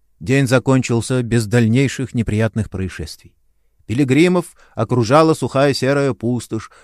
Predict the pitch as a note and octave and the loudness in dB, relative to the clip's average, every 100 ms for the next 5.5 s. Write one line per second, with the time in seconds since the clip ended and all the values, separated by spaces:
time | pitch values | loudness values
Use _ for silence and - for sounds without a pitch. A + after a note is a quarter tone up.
0 | _ - A2+ C3+ A#2+ A#2+ A#2+ A#2 - A#2 | _ -8 -4 -2 2 4 4 2 2 2
1 | A#2 B2+ - B2+ A2+ - A2 G#2 G2+ G2+ | 2 2 0 -4 -4 -6 -4 -4 -2 -4
2 | G2+ _ _ _ _ _ F#3+ G3 B3+ A3+ | -6 _ _ _ _ _ -10 -6 -4 -4
3 | - A3 A3+ - G#2+ G#2 F#2 - - - | -4 -4 -4 -4 -2 0 -2 -6 -8 -8
4 | - - A#2+ F#2 G2+ G#2+ E2+ E2+ D#2 G2 | -8 -10 -10 -6 -2 -2 -4 -10 -8 -6
5 | B2+ B3 - - | -6 -8 -10 -14